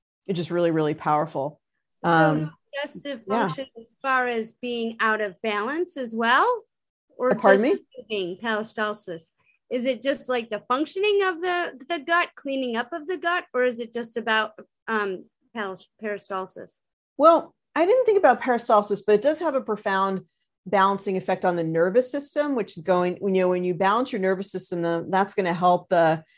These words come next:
Speaker 1: autonomic, autonomic
Speaker 2: Mm.
Speaker 1: nervous system, which is what is the director or control over the peristaltic waves.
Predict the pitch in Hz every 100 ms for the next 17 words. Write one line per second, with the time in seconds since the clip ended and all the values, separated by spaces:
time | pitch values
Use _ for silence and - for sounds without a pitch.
0 | _ _ _ _ _ - 185 185 170 170
1 | 214 - - _ _ _ _ _ - 202
2 | 196 202 202 208 196 185 - 190 196 185
3 | 185 180 160 165 185 190 180 - _ _
4 | _ _ _ 202 190 180 165 156 180 170
5 | 151 175 160 175 165 - 214 220 202 165
6 | 165 165 - 170 160 175 190 185 185 202
7 | 202 196 214 196 - 190 196 214 202 196
8 | 202 220 233